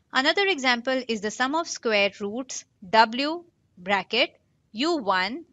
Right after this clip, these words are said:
and so on till U n is equals to summation I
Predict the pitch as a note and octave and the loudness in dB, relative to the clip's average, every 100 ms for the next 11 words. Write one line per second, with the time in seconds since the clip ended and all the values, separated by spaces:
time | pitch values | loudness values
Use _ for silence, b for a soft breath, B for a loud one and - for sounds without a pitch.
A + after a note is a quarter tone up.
0 | - G#3+ A3 D4+ D#4+ G#3+ G3 G3 C#4+ - | -12 -10 -4 -2 0 0 -2 -4 -8 -12
1 | - A#3+ G#3 A#3+ A3 A3 G3+ G#3 C#4+ b | -4 -4 -4 -6 -4 -2 -2 -4 -12 b
2 | b b B3 A3+ D#4+ D#4+ F#4 F#4 - D4+ | b b -6 -2 -2 -2 -4 -4 -6 -6
3 | - B3 A#3 B3 C#4+ C4 - G#3+ G3+ G3 | -4 -4 -4 -4 -4 -6 0 2 2 2
4 | C#4+ | -4